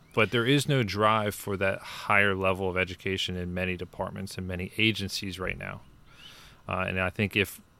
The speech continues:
we were to say, if you come in as a bachelor degree or just an associate's degree holding paramedic, we will pay you X amount money extra an hour.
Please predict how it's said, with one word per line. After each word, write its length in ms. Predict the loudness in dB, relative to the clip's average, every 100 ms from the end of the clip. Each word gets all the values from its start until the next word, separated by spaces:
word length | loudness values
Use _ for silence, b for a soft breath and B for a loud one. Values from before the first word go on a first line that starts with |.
| -6
we 100 | -2
were 160 | 0
to 140 | -2 -4
say, 500 | 2 4 6 4 -2 b b b b b b _
if 180 | -4 0
you 140 | 0
come 320 | 4 4 6
in 320 | 4 4 2
as 500 | 2 2 4 2 0 0
a 460 | 0 0 -2 -6 -10 -18 _ _ _ 6
bachelor 320 | 6 6 0
degree 340 | 0 0 0
or 180 | 2 2
just 260 | 2 -2 0
an 80 |
associate's 560 | -2 2 2 4 0 -2
degree 260 | -4 -4 -2
holding 520 | 0 0 0 -2 -6 -8
paramedic, 640 | 0 2 4 2 0 -6 -16 -20 -8
we 160 | 0 2
will 160 | 2
pay 220 | 6 8 8
you 440 | 4 2 0 -4 -10 b b b b b _ _ 2
X 240 | 2 2
amount 260 | 4 4 4
money 440 | 2 2 2 0 -6 _ _ _ _ _ _ 0
extra 400 | 2 2 2 2
an 100 | 2
hour. 360 | -2 -6 -10